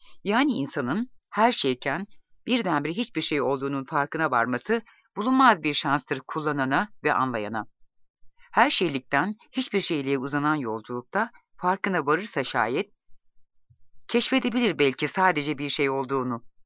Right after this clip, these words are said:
Sadece bir şey. Kızıl gezegeni kaçıranların bir şey olduklarını yakalama fırsatı ise büsbütün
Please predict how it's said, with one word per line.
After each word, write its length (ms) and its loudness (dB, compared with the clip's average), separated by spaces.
Sadece 520 0
bir 100 -6
şey. 300 -4
Kızıl 320 -2
gezegeni 420 -2
kaçıranların 680 0
bir 100 2
şey 220 0
olduklarını 460 0
yakalama 420 0
fırsatı 440 -8
ise 340 -4
büsbütün 500 -6